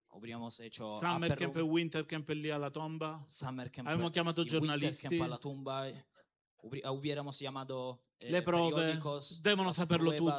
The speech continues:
Speaker 2: tutti.
Speaker 1: Te-, tiene que sab-, conocerlo todo, saberlo todo, todo el mundo.
Speaker 2: I discepoli poi
Speaker 1: Los
Speaker 2: ritornarono
Speaker 1: discípulos después
Speaker 2: di nuovo
Speaker 1: regresaron
Speaker 2: a
Speaker 1: otra
Speaker 2: casa.
Speaker 1: vez a casa.
Speaker 2: Tu questa mattina puoi venire in un modo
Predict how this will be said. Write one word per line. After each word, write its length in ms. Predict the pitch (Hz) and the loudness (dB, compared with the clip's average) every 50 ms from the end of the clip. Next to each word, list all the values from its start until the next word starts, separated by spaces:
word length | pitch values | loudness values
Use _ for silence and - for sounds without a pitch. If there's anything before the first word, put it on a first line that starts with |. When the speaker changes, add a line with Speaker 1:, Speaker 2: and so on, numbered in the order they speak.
| 139 | 4
Speaker 2:
tutti. 300 | 135 165 160 151 147 131 - _ _ _ _ _ _ | 4 4 4 4 0 -4 -10 _ _ _ _ _ _
Speaker 1:
Te-, 140 | - 143 139 - | -10 -10 -10 -8
tiene 220 | - 165 156 151 147 | -8 -8 -8 -6 -6
que 100 | 160 147 | -6 -6
sab-, 320 | - - 147 - - 135 | -4 -6 -6 -8 -10 -10
conocerlo 440 | - - 143 139 - 156 139 135 127 | -8 -6 -6 -4 -4 -4 -4 -4 -4
todo, 300 | - 180 180 170 170 160 | -2 -2 -2 0 -2 -2
saberlo 380 | - 143 131 131 135 127 127 | -4 -6 -6 -6 -6 -8 -6
todo, 540 | 127 175 170 175 170 170 165 165 165 - _ _ | -4 -2 -2 -2 -2 -2 -4 -6 -8 -12 _ _
todo 180 | _ 156 135 120 | _ -14 -12 -12
el 100 | 113 110 | -10 -10
mundo. 460 | 110 139 156 156 151 147 143 143 139 _ _ _ _ _ _ _ _ _ _ _ | -12 -12 -14 -14 -12 -12 -12 -12 -14 _ _ _ _ _ _ _ _ _ _ _
Speaker 2:
I 120 | _ 151 147 | _ -4 -2
discepoli 680 | 139 143 131 - - 175 175 185 180 196 196 190 180 | 0 0 -2 0 0 2 0 0 0 0 -2 -2 -4
poi 360 | - - 131 127 135 147 156 170 165 - _ _ _ _ | -4 -4 -2 0 0 0 -2 -4 -8 -14 _ _ _ _
Speaker 1:
Los 100 | - - | -6 -6
Speaker 2:
ritornarono 640 | 123 127 131 143 135 127 127 - 135 139 151 160 170 | -4 -2 -2 -2 -2 0 0 0 0 2 0 0 0
Speaker 1:
discípulos 280 | 175 185 190 208 214 95 - | -2 -4 -6 -6 -8 -10 -12
después 680 | - 120 113 - - 165 165 185 - - - - _ _ _ _ - | -12 -12 -12 -8 -6 -6 -4 -4 -4 -6 -8 -12 _ _ _ _ -4
Speaker 2:
di 120 | 147 143 | -2 0
nuovo 200 | 147 143 131 123 127 | 0 2 0 0 0
Speaker 1:
regresaron 460 | 127 185 185 160 143 139 135 151 151 - _ _ _ _ _ _ _ _ _ _ | 0 0 0 0 -2 -6 -10 -14 -18 -20 _ _ _ _ _ _ _ _ _ _
Speaker 2:
a 60 | 139 | -10
Speaker 1:
otra 120 | 131 107 104 | -10 -8 -8
Speaker 2:
casa. 100 | 135 127 | -8 -8
Speaker 1:
vez 360 | 113 110 - - - - - _ _ _ _ _ _ | -8 -8 -10 -12 -14 -18 -20 _ _ _ _ _ _
a 100 | - - | -20 -20
casa. 220 | - - - - - | -20 -18 -14 -8 -6
Speaker 2:
Tu 100 | 185 175 | -6 -4
questa 300 | 175 190 175 - - 175 | -2 -4 -4 -2 -4 -4
mattina 380 | 165 156 147 - 165 156 151 143 | -4 -4 -4 -6 -6 -6 -6 -4
puoi 120 | 143 147 135 | -4 -4 -4
venire 280 | 135 131 131 139 156 190 | -4 -4 -4 -4 -4 -4
in 60 | 208 | -6
un 140 | 220 226 214 | -6 -4 -4
modo 420 | 185 143 127 123 135 139 135 - | -4 -4 -4 -6 -6 -8 -8 -14